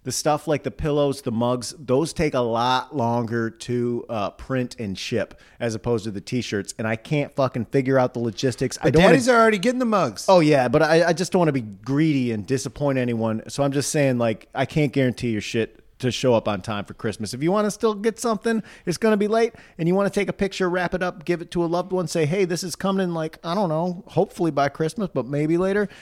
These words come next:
Speaker 1: you can still do that. Uh, the Patreon, if you wanna go peep that out, um, uh, it's basically begging. We all know that. Anything
Speaker 2: No,
Speaker 1: like
Speaker 2: just put a
Speaker 1: this?
Speaker 2: link, put a link to it in the, uh, episode description.
Speaker 1: Yeah, well, it's, uh, it's
Speaker 2: Just
Speaker 1: it's
Speaker 2: scroll down in this episode, you'll give a link to the Patreon.
Speaker 1: It's Patreon dot com backslash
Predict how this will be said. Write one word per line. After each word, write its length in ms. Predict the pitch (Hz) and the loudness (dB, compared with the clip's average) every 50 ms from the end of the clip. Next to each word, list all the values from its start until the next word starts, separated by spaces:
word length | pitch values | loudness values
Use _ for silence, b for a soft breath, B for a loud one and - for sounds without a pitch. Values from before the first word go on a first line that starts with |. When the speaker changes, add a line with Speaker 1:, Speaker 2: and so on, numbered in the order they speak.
| B B B | B B B
Speaker 1:
you 100 | - 123 | -6 -4
can 120 | 117 107 | -4 -4
still 240 | - - - 120 110 | -8 -4 -2 -2 -2
do 100 | 107 113 | -2 -2
that. 280 | 104 107 107 110 - b b b b b - | 0 0 -2 -2 -4 b b b b b -2
Uh, 180 | 127 120 120 | 0 0 0
the 140 | 120 113 127 | 2 0 -2
Patreon, 680 | - - 175 190 220 208 208 220 220 220 214 220 220 220 | 2 4 4 4 4 4 2 0 2 2 2 2 2 0
if 120 | 214 - | 0 0
you 80 | 156 151 | 2 4
wanna 160 | 160 160 165 | 4 4 4
go 160 | 156 160 160 | 4 2 2
peep 340 | 139 - _ 175 185 196 185 | 2 -2 _ 0 0 0 0
that 220 | - 180 175 180 | -2 0 0 2
out, 280 | 185 180 190 202 208 202 b b b b b - | 2 2 0 0 -2 -6 b b b b b -8
um, 160 | 139 139 - - | -6 -6 -6 -6
uh, 280 | - 127 113 110 110 - | -6 -4 -2 -2 -4 -4
it's 200 | 131 135 - - | -8 -12 -12 -4
basically 400 | - 135 147 151 - - 175 170 | -2 0 0 0 0 2 2 2
begging. 420 | 143 131 165 175 180 185 202 196 - | 4 6 4 4 4 2 -2 -2 -2
We 100 | - 127 | 2 2
all 160 | 139 147 160 | 4 4 4
know 160 | 160 160 165 165 | 4 2 2 2
that. 240 | 170 170 185 185 - | 2 2 2 0 -2
Anything 320 | 170 147 151 - - 185 | 0 2 2 2 4 2
Speaker 2:
No, 60 | 226 | 4
Speaker 1:
like 80 | 214 170 | 4 4
Speaker 2:
just 140 | 165 - - | 2 0 2
put 80 | - 208 | 4 4
a 80 | 202 | 4
Speaker 1:
this? 40 | 196 | 4
Speaker 2:
link, 280 | 208 214 208 196 208 - | 4 2 2 0 0 0
put 100 | 185 196 | 2 2
a 60 | 190 | 4
link 240 | 190 208 214 208 - | 2 2 0 -2 -2
to 180 | - 190 170 | -2 0 0
it 60 | 160 156 | 2 0
in 160 | 160 156 156 | 0 -2 0
the, 200 | 156 147 147 139 | -2 -2 -2 0
uh, 140 | 143 139 - | -2 -2 -2
episode 300 | - 175 156 - - 143 | -2 -2 -2 -2 -4 -4
description. 320 | 117 - - - 285 247 | -4 -6 -2 0 2 4
Speaker 1:
Yeah, 160 | 170 123 117 - | 4 2 2 -2
well, 280 | 76 76 76 147 - - | -6 -10 -12 -12 -10 -10
it's, 180 | - - - 151 | -10 -10 -8 -6
uh, 100 | 147 147 | -6 -4
it's 220 | 151 170 156 - | -4 -6 -6 -10
Speaker 2:
Just 200 | - - 175 - | -6 -4 -2 -2
Speaker 1:
it's 80 | - 220 | 4 6
Speaker 2:
scroll 160 | 208 220 240 | 8 8 10
down 220 | 226 220 214 214 208 | 10 8 6 6 4
in 40 | |
this 140 | 202 190 - | 2 2 2
episode, 380 | 208 190 165 - - 185 175 160 | 2 2 2 0 0 0 2 4
you'll 160 | 170 170 160 | 4 2 4
give 200 | 156 170 160 143 | 4 4 2 4
a 40 | 151 | 2
link 240 | 147 165 170 - - | 2 2 0 0 0
to 80 | - | -4
the 60 | 147 | -2
Patreon. 340 | 131 - 135 107 - 104 - | -2 -2 -6 -6 -6 -8 -8
Speaker 1:
It's 240 | 440 370 320 247 - | -6 -6 -6 -8 -6
Patreon 500 | _ - 143 131 120 - 123 120 113 113 | _ 2 2 2 2 2 2 2 2 2
dot 240 | 104 113 110 110 - | 0 0 -2 -2 -4
com 300 | - 123 117 113 110 104 | -4 -6 -4 -4 -4 -4
backslash 680 | 98 113 110 107 101 - - - 117 110 107 101 95 | -4 -2 -2 -2 -4 -8 -8 -6 -4 -4 -4 -6 -8